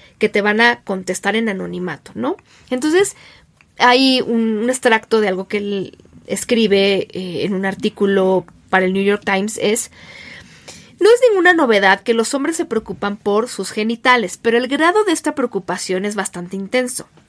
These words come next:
No es posible conocer el género de un usuario solamente a partir de una búsqueda de Google. Sin embargo, a menudo se puede hacer una conjetura bastante acertada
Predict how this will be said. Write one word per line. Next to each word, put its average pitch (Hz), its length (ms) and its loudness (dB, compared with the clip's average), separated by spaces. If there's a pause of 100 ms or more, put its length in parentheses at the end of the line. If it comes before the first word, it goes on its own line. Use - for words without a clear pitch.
(180)
No 269 240 2
es 415 140 2
posible 311 400 0
conocer 277 600 -2 (260)
el 202 160 0
género 254 400 2
de 226 80 2
un 226 120 0
usuario 185 480 -2 (240)
solamente 269 640 2
a 240 80 -8
partir 202 320 -4
de 196 80 -6
una 214 140 -4
búsqueda 180 440 -6
de 196 120 -2
Google. 233 320 2
Sin 370 260 2
embargo, 196 420 0
a 110 80 -4
menudo 190 600 0 (500)
se 311 160 0
puede 403 240 4
hacer 403 180 0
una 370 220 0
conjetura 285 560 -2
bastante 269 460 -2
acertada 233 720 0